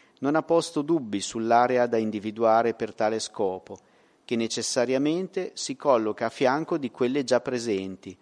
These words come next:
come era già previsto anche dal P R G ancora in vigore. È comunque convinzione dell'amministrazione che l'indotto conferito al tessuto economico e sociale apportato da questa nuova struttura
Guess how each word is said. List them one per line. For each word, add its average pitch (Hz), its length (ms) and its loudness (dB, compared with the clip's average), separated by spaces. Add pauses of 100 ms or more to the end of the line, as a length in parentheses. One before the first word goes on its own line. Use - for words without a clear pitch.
(280)
come 131 320 2
era 110 160 4
già 131 160 4
previsto 120 580 -2
anche 113 260 -2
dal 107 200 -2
P - 80 -14
R 107 320 -2
G 110 280 -8
ancora 107 440 -4
in 110 80 -6
vigore. 92 520 -8 (640)
È 120 140 -6
comunque 156 400 0
convinzione 120 680 0
dell'amministrazione 110 1080 -2
che 135 120 -4
l'indotto 120 800 -2
conferito 117 580 -6
al 113 80 0
tessuto 127 440 -8
economico 113 560 -4
e - 20 -10
sociale 110 520 0
apportato 113 580 -2
da 98 120 -6
questa - 320 -6
nuova 113 280 -2
struttura 143 680 -4